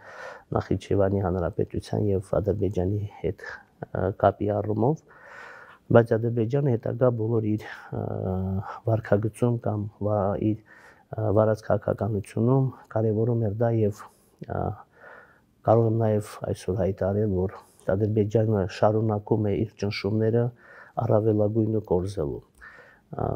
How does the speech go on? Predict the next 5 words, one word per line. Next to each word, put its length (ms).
մենք 180
պետք 260
է 60
ֆիքսենք, 500
որ 220